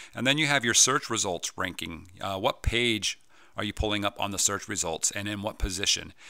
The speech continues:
And based on what I've seen, based on what I've learned and talking to other people, reviews themselves won't give you a better search results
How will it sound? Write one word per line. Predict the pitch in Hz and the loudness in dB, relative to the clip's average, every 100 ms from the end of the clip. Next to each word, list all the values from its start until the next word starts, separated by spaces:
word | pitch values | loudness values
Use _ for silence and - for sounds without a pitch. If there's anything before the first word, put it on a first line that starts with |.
| - - - | -20 -20 -4
And | 117 113 110 - - - - | 0 0 0 -10 -20 -20 -2
based | 135 151 185 | 2 4 6
on | 160 117 | 6 6
what | 110 | 6
I've | 107 110 | 8 8
seen, | - 113 113 117 127 117 | 4 2 0 -2 -8 -2
based | 104 - | 0 2
on | 101 | 2
what | 104 | 4
I've | 98 95 | 4 4
learned | 90 101 101 101 98 - | -2 0 2 2 -2 -12
and | - 95 | -10 -6
talking | 87 101 98 95 | 4 4 2 -8
to | 95 | -6
other | 90 | -6
people, | - 98 92 90 - - - - | -4 -8 -6 -8 -8 -20 -20 -8
reviews | 120 117 135 151 | -2 0 2 2
themselves | 135 104 110 110 123 151 - - - - | 2 4 6 6 4 0 -4 -4 -20 -6
won't | 107 117 - | -2 -2 -4
give | 101 98 | -6 -4
you | 98 95 92 - | -2 -4 -6 -8
a | 92 90 85 | -6 -6 -6
better | 80 95 95 | -2 -2 0
search | 85 104 95 - | 2 2 0 -6
results | 98 - 90 82 - | -4 0 2 2 -2